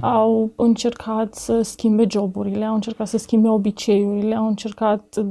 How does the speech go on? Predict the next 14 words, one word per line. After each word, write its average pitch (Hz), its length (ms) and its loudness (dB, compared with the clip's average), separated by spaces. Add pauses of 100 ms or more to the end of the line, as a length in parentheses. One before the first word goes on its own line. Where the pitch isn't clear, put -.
(140)
să 226 360 -4
ceară 220 300 -4
ajutor 214 420 -2
altor 214 340 -4
oameni. 220 320 0
Nu 254 140 8
e 240 180 8
nimic 233 920 6
ce - 160 -4
nu 220 140 4
am 214 200 2
încercat 202 440 -2
să 214 100 -6
facem. 196 600 -6